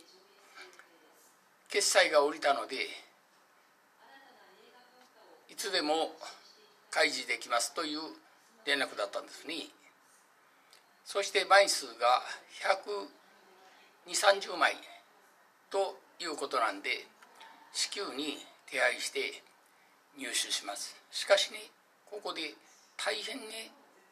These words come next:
おかしな計画変更が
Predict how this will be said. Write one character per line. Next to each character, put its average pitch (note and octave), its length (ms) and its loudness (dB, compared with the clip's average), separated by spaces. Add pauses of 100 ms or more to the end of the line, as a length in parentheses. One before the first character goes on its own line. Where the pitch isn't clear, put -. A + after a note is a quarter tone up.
(220)
お D#3+ 120 -12
か G3 200 4
し D3+ 200 -2
な F#2+ 80 -4 (580)
計 G3+ 280 -2
画 F3+ 200 2 (140)
変 A3 340 -6
更 C3+ 420 -6
が E3+ 240 2